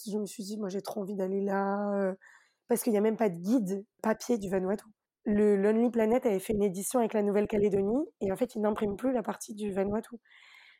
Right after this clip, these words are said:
Ou alors, faut le commander, faut attendre, mais nous, on n'avait pas le temps. Tout s'est fait très vite,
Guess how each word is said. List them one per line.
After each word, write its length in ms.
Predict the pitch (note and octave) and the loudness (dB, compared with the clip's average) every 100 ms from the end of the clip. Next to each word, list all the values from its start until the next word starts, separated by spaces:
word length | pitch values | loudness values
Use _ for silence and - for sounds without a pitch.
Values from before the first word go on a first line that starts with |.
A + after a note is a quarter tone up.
| - | -8
Ou 160 | A3+ G3+ | -2 0
alors, 200 | F#3+ G#3 | 0 -2
faut 120 | - | -4
le 40 | F#3+ | -4
commander, 380 | G#3 F#3+ G3+ | -2 0 0
faut 200 | A#3 - | -2 -4
attendre, 220 | - A3+ G3 | -4 -2 -2
mais 80 | |
nous, 120 | F#3 G#3+ | -2 -2
on 20 | |
n'avait 140 | F#3 | -2
pas 100 | F#3 | -2
le 80 | G#3 | -6
temps. 260 | G#3 G#3+ G#3+ _ - | -4 -6 -6 _ -10
Tout 120 | - | -8
s'est 160 | A3 A3+ | -4 -2
fait 120 | A3 | -2
très 200 | - G#3+ | 0 0
vite, 340 | G3+ C4 - | 0 -2 -8